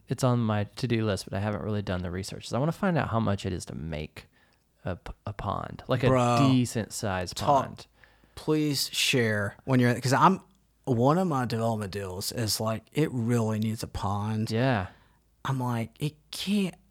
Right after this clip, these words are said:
Speaker 2: I don't know. I mean, especially, Charlie, if you, dude,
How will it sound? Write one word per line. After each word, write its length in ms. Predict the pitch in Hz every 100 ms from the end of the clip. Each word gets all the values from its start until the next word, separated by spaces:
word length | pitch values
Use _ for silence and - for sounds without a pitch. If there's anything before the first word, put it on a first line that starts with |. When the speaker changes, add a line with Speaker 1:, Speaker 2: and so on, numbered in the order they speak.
| _ _ _ _ _ -
Speaker 2:
I 100 | 135
don't 140 | 135
know. 220 | 127 117 107
I 60 | 135
mean, 360 | 156 127 113
especially, 720 | 160 - - 240 - - 139 117
Charlie, 540 | - 123 123 123 120
if 220 | 123 -
you, 480 | 123 147 175 175 165 - - - - _ _ _ _ _ -
dude, 300 | 190 131